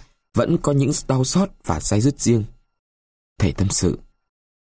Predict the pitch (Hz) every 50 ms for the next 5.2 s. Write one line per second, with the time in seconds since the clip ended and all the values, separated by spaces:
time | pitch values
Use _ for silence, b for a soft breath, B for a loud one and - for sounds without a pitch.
0 | _ _ _ - 120 117 113 - - 101 71 78 98 113 110 - - 113 110 123
1 | 151 170 - - 90 - - - 107 110 - 107 120 135 123 80 - - 95 95
2 | 110 131 147 160 - - _ _ _ _ _ _ _ _ - 185 180 - 139 131
3 | 131 123 101 110 95 - - 127 123 123 - 131 - 113 135 135 139 120 131 143
4 | - - 117 101 85 78 - - - _ _ _ _ - - 139 131 123 123 113
5 | 95 - -